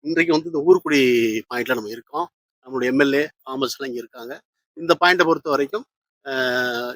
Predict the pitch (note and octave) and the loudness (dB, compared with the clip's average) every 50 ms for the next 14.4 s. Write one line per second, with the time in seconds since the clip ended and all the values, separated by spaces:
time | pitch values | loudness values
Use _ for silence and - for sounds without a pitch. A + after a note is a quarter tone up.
0 | - - D3 E3 F3 F3 F3 F3 F3+ F#3+ F3+ E3+ E3+ E3+ - E3+ D#3+ D#3 D#3+ E3+ | -4 4 6 8 8 10 10 8 10 10 10 8 8 6 2 0 2 6 6 6
1 | D#3+ D3+ C#3 D#3 D#3+ D#3 D3 C#3+ C#3+ C3+ C#3 D3 - - C#3 C3 C#3+ C#3 C3 - | 6 4 4 2 4 4 4 4 6 4 2 2 0 -2 0 2 2 2 2 -2
2 | C#3+ C3+ A#2+ G2+ D#2+ D2+ - _ _ _ _ _ _ _ _ _ _ _ _ A2+ | -6 -8 -6 -8 -10 -14 -18 _ _ _ _ _ _ _ _ _ _ _ _ _
3 | - C3 C3+ C#3+ C#3 C3+ C3+ C3 B2+ A#2+ - B2+ B2 A#2+ A2+ A2 G#2 G#2 - - | -10 -6 -2 0 0 0 -2 -4 -6 -6 -2 -2 -2 -2 -2 -4 -6 -10 -10 -8
4 | - G3+ C4 _ _ _ _ _ _ - C3 B2+ C3+ D3 E3 F3 F3 - F3 E3+ | -8 -8 -8 _ _ _ _ _ _ -12 -8 -2 4 8 10 10 10 10 8 8
5 | F3 F3 F#3 E3+ - - E3 F3+ F3+ D3+ C#3+ D#3 D#3 C3+ A#2 - - - _ C3+ | 8 8 6 4 2 0 -2 0 2 2 2 2 2 0 0 0 -4 -10 _ -20
6 | B2 - A#2+ B2 B2 D3+ G3 G3 D3+ D3+ D3+ D3+ D3+ D3 C3+ C3+ C3+ B2+ B2 C3 | -20 -16 -14 -12 -8 -2 0 0 2 2 2 2 2 2 2 0 -2 -2 -4 -4
7 | - C3 A#2 G#2+ - - - - - - B2+ B2 A#2 A2+ _ _ _ _ _ _ | -6 -8 -8 -10 -14 -18 -20 -18 -18 -20 -20 -20 -20 -20 _ _ _ _ _ _
8 | _ _ _ _ _ _ _ - D3 D#3 F#3+ - - G3 D3+ D#3+ D3+ D3+ D3 B2+ | _ _ _ _ _ _ _ -4 0 2 2 4 4 4 4 4 4 4 4 4
9 | C3 C#3+ C#3 C3+ C3 B2 A#2+ G#2+ G#2 G#2+ A2 D3 A3+ - _ _ _ _ _ _ | 4 4 2 2 0 0 -2 -6 -12 -12 -12 -12 -14 -14 _ _ _ _ _ _
10 | _ _ - A#2+ A#2 A2+ A2+ A2 G#2 G2+ G#2 G2+ G2+ G2+ G2+ G2 F2+ _ _ _ | _ _ -8 -4 -4 -2 -2 -2 -4 -6 -8 -10 -12 -12 -14 -16 -18 _ _ _
11 | _ _ _ _ _ _ _ _ _ _ _ _ - C3+ C#3 C#3+ C#3+ C3+ C3+ C3+ | _ _ _ _ _ _ _ _ _ _ _ _ -4 0 4 4 4 2 0 -4
12 | B2+ C3+ B2+ A#2+ A2+ A2+ B2 D#3+ A3+ - _ _ _ _ _ _ _ _ _ B2+ | -10 -10 -10 -8 -8 -6 -6 -6 -6 -8 _ _ _ _ _ _ _ _ _ -14
13 | B2 B2 A#2+ A#2 A#2+ A#2+ A#2+ B2 - - D#3+ E3 E3+ F3 E3 E3+ E3 D#3 D#3 E3+ | -8 -6 -6 -4 -4 -6 -6 -8 -6 -4 2 4 4 6 6 6 4 4 4 4
14 | E3 D#3+ E3 E3+ - - D#3+ | 6 6 6 4 4 2 2